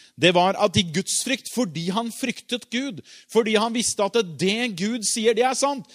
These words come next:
Og så sa han, "Da vil jeg utføre det Gud har bedt meg om å gjøre i denne tid, inntil Gud avslutter det hele. Og jeg blir bedt om å gå inn i arken, og han lukker døren."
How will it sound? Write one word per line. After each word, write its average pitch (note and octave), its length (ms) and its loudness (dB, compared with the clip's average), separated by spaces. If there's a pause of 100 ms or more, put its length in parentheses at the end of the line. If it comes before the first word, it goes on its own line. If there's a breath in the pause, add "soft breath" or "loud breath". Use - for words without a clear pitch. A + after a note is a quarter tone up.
(180 loud breath)
Og D#3+ 100 -8
så F#3+ 120 -4
sa G3 160 4
han, G#3 100 -4 (320 soft breath)
"Da F3 400 0
vil G#3 160 0
jeg F#3 320 -4
utføre F#3+ 480 -6
det E3+ 300 -2
Gud E3 180 -2
har F3+ 80 -2
bedt D3+ 240 -6
meg F3+ 160 -6
om F3 160 -6
å G3 80 -4
gjøre D#3+ 320 -2
i G3 240 -2
denne G#3 240 0
tid, A#3 400 -2
inntil A#3+ 720 0 (1800)
Gud C3 260 -6
avslutter A2 540 -12
det A2+ 80 -12
hele. F2+ 240 -14 (500)
Og A#2+ 60 -10
jeg A2 80 -4
blir A2 140 -4
bedt G2+ 180 -6
om G#2 80 -6
å G#2 60 -8
gå G#2 100 -4
inn G2 100 -8
i G2 60 -10
arken, G2+ 320 -14
og G#2+ 100 -10
han G#2 140 -8
lukker F#2+ 240 -10
døren." C#2+ 240 -16